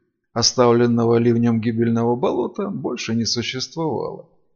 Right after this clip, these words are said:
"Неплохо, неплохо", пробормотал чародей. "Даже очень неплохо,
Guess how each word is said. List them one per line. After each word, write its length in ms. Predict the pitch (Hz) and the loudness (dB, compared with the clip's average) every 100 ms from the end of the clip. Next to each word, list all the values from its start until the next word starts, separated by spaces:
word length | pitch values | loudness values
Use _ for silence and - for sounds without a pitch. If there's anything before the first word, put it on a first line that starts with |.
| _ _ _ _ | _ _ _ _
"Неплохо, 720 | - - - 220 214 214 214 214 | -12 -4 2 6 8 6 4 0
неплохо", 1120 | 220 214 196 156 143 139 - 135 135 131 - - | 0 -2 -2 0 0 -2 -4 -4 -4 -6 -12 -4
пробормотал 640 | 117 117 123 123 123 120 | -2 2 2 2 2 0
чародей. 720 | 117 123 123 123 123 127 110 - - 110 123 139 | 0 0 0 0 0 0 -2 -8 -6 -2 0 0
"Даже 480 | 160 - 240 226 247 | 0 0 -2 -2 -2
очень 540 | 247 185 147 - 117 | 0 0 0 -2 -2
неплохо, 640 | 120 127 - 110 - - | -2 -4 -6 -6 -8 -14